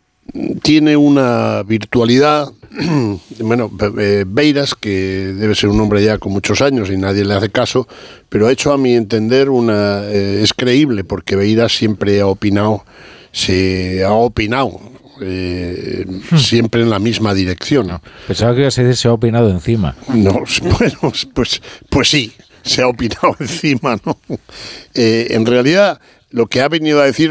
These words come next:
Speaker 1: ha defendido lo de siempre, que van a ir a la autodeterminación, es que quieren echar a España de Galicia.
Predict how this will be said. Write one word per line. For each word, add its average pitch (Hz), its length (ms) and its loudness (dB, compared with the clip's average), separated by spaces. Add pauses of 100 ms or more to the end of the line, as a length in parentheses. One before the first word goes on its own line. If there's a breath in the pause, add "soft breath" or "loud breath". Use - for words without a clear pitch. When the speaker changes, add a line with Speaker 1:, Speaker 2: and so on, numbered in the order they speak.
Speaker 1:
ha 127 120 0
defendido 127 480 2
lo 143 100 4
de 113 80 4
siempre, 147 300 -2
que 95 80 -4
van 101 180 0
a 113 80 0
ir 139 120 2
a - 20 0
la 131 80 0
autodeterminación, 104 1040 0
es 92 140 -8
que 95 160 -6
quieren 123 440 -2
echar 120 460 -2
a 101 140 -2
España 110 440 -4
de 120 80 0
Galicia. 170 500 -2